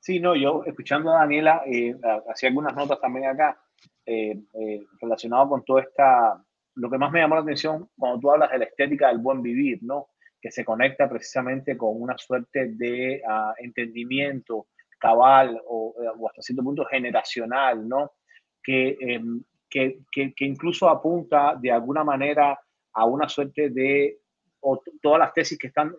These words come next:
debajo de, de toda la teoría del transhumanismo, ¿no? De la descomposición del sujeto físico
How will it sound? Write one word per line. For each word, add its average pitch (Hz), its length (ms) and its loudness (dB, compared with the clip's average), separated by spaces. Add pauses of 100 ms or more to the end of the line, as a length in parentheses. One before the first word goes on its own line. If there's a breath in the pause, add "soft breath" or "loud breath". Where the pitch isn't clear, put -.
debajo 131 580 2
de, 127 80 -4
de 120 160 -8
toda 135 220 2
la 127 200 2
teoría 123 300 -2
del 127 180 0
transhumanismo, 131 880 -4
¿no? 139 140 -2
De 127 60 -2
la 113 140 0
descomposición 117 880 -6
del 151 120 -4
sujeto 139 360 -6
físico 156 560 -6